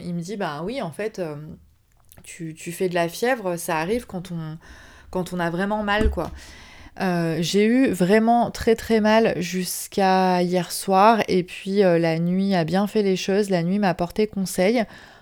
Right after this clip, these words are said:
en plus du Doliprane quand même, il faut bien le dire. Et aujourd'hui, ça va beaucoup mieux, donc, euh, bah, je me sens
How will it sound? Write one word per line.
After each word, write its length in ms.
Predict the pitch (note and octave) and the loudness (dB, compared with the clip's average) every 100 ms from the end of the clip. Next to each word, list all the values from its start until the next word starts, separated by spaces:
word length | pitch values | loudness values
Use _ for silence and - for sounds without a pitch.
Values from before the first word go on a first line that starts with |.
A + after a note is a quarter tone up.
| _ | _
en 140 | F#3 F#3+ | 0 0
plus 300 | - G#3+ F#3+ | 0 -4 -2
du 160 | E3+ | -2
Doliprane 640 | E3 F3+ E3 F3 - F#3+ F#3 | 2 2 0 -4 -2 -2 0
quand 180 | F#3 | -2
même, 160 | F3+ G3+ | 0 0
il 100 | F#3+ | -2
faut 160 | - E3 | -4 -4
bien 220 | F3 F#3 | -4 -4
le 60 | F3 | -4
dire. 280 | F3 A3+ - - - - - | -4 -6 -10 -18 -20 -20 -4
Et 160 | G#3 A3+ | 2 2
aujourd'hui, 420 | A3 G#3 G3+ C4 | 2 -2 -4 -4
ça 200 | C4 G3+ | -2 0
va 140 | E3+ | 0
beaucoup 340 | E3+ A3+ - C4 | 0 -4 -4 -6
mieux, 280 | G3+ G3+ | -4 -4
donc, 300 | F3+ E3+ E3 | -4 -6 -6
euh, 100 | E3+ | -4
bah, 160 | D#3+ E3 | -4 -4
je 140 | E3+ | -6
me 100 | E3+ | -8
sens 360 | E3+ - F3 | -8 -8 -8